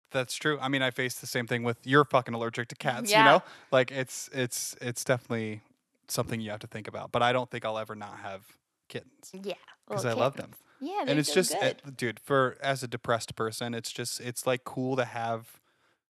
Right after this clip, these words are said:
Speaker 1: a little fluffy thing that you take care of. And it gives you a little sense of accomplishment and kind of a reason to get out of bed.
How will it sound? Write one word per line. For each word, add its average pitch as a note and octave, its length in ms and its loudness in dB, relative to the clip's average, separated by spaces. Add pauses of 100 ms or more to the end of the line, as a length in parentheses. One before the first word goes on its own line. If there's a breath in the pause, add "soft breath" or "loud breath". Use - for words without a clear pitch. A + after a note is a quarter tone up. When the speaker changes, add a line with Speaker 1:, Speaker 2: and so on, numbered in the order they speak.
(160)
Speaker 1:
a B2 100 0
little A#2+ 260 0 (180)
fluffy A#2 380 0
thing A#2+ 240 -4
that G#2+ 120 -6
you A2 80 -12
take A2 220 -12
care A2 220 -10
of. E2 220 -14
And A2+ 80 -10
it A2 100 -12
gives A2 220 -10
you G#2+ 80 -8
a - 20 -10
little A2 140 -6
sense A2+ 240 -10
of - 60 -20
accomplishment B2+ 560 -4
and A#2 100 -10
kind A#2+ 160 -2
of A#2 80 -4
a A2+ 40 0
reason A2+ 380 -4
to A2+ 60 -2
get A2 120 -4
out A2 120 0
of G#2 100 -10
bed. B2+ 340 2